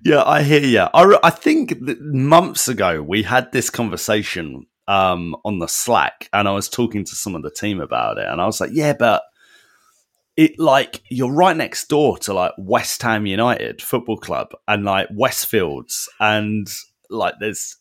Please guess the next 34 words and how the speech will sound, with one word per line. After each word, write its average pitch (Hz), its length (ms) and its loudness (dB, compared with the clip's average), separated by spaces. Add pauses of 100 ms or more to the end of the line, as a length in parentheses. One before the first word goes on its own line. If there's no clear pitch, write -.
apartment 113 680 -2
blocks - 340 -4
everywhere. 87 300 -4
Like, 92 220 -2
it's - 120 -6
not 160 220 2
like 113 240 -2
it's - 120 -10
a - 40 -18
quiet 123 420 2
part - 280 0
of 76 60 -12
the 95 180 -4 (140)
city." 76 680 -8 (440)
And 131 80 0
I 135 60 2
think, 139 300 -2
like, 135 160 2 (340)
let's, 247 380 2
let's 247 180 2
have 240 120 -2
a 220 40 0
think. 190 220 -2
Like, - 180 -2
this 220 240 0
weekend 160 460 -2
alone, 120 520 0
who, 151 280 0
who 185 160 2
was 202 160 -2
playing 151 280 0
in 143 120 0
London? 117 320 0
Like, 71 180 -2